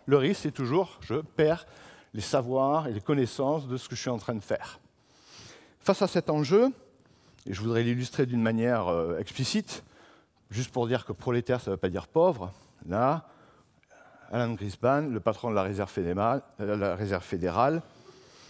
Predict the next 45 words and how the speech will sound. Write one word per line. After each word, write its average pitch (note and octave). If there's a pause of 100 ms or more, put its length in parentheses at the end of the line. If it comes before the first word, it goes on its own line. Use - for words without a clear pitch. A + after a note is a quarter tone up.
(380)
c'est -
un G2
prolétaire G2+
à -
un F#2
million F#2+
d'euros F2
par E2
mois, C3+
euh, F#2+
parce F#2
que G2 (1200)
lui, A#2
il G#2
disait, G2+
euh, F#2
juste G#2+
après -
la G2
crise C#3
des A2
subprimes, C3+
enfin, A2+
vous A2+
étiez B2+
en A#2
charge, A#2+
le G2+
patron C3+
de B2
la A2+
Réserve A2+
fédérale, A#2+
c'est G#2
celui A2+
qui A2
est -
le F#2+
patron G2
de G2
l'économie F#2+
mondiale, B2+
en E2
gros, D#2
hein. A2